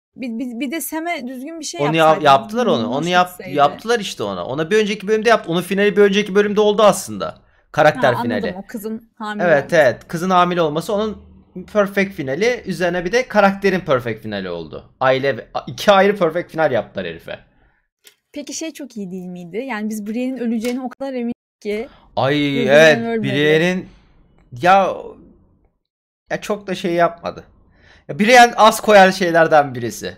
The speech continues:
Speaker 2: Yani evet, karakter gelişimini bitirdi ama ya ölsün ölmesin artık yani. Üçüncü bölümden sonra birisinin ölmesini beklemiyordum artık se-, dizide.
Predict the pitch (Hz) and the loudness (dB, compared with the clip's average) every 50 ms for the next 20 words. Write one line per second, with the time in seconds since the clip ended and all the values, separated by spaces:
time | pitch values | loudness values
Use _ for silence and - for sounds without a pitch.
0 | _ - 156 151 147 147 147 160 170 156 147 - 175 165 160 165 175 165 165 156 | _ -6 -2 0 0 0 2 2 0 0 0 0 0 0 0 0 0 -2 -2 -2
1 | 160 147 - - 160 160 156 147 156 123 165 151 123 147 156 143 143 151 151 147 | -4 -6 -6 -8 -8 -8 -8 -10 -8 -6 -6 -6 -2 0 0 0 0 -2 -4 -6
2 | 143 - - _ _ _ _ _ _ _ _ _ - - - - - 165 160 147 | -6 -8 -16 _ _ _ _ _ _ _ _ _ -12 -10 -10 -8 -6 -6 -8 -8
3 | - - 151 139 139 139 131 127 123 120 123 120 117 123 127 123 - - _ - | -10 -10 -8 -6 -6 -4 -4 -6 -8 -8 -10 -8 -6 -6 -6 -8 -10 -20 _ -6
4 | 135 123 127 123 123 120 98 - - - - _ - 175 170 - - 220 220 214 | -4 -2 -2 -2 -4 -6 -10 -12 -18 -20 -20 _ -8 -6 -6 -4 -4 -4 -4 -4
5 | 269 240 196 226 220 226 226 226 247 254 254 - 220 202 190 196 196 202 196 - | -4 -4 -2 -2 -2 -2 -2 0 0 0 0 -2 -4 -4 -4 -4 -4 -4 -4 -6
6 | 233 - 185 185 190 196 208 202 - 196 202 147 170 170 - - 175 156 139 120 | -6 -2 0 0 2 2 0 -2 -2 -4 -2 0 0 -2 0 0 -2 -2 0 -2
7 | 107 87 98 87 85 82 - - - - - 101 92 87 - - 95 110 98 90 | -4 -6 -6 -8 -10 -10 -12 -14 -20 -16 -12 -12 -12 -12 -14 -16 -16 -16 -14 -14
8 | 87 67 76 69 - | -12 -12 -12 -12 -12